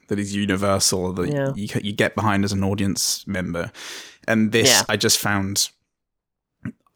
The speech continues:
Speaker 1: I just, I just wanted,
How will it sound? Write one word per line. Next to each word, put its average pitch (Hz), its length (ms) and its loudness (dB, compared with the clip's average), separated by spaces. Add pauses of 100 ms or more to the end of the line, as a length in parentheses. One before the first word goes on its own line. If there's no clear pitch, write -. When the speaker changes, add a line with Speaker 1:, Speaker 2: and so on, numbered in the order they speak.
(100)
Speaker 1:
I 117 80 2
just, 104 440 -2 (1800)
I 123 80 2
just 143 180 4
wanted, 135 360 4